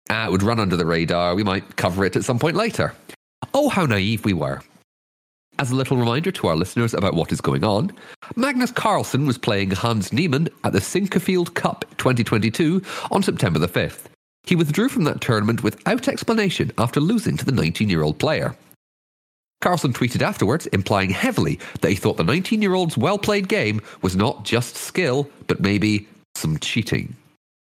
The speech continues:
In an online tournament on the nineteenth of September, the two met again, and Carlsen resigned after playing just one move,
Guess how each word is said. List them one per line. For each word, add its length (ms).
In 80
an 80
online 380
tournament 400
on 60
the 80
nineteenth 420
of 80
September, 500
the 80
two 160
met 220
again, 400
and 120
Carlsen 440
resigned 500
after 300
playing 400
just 200
one 320
move, 460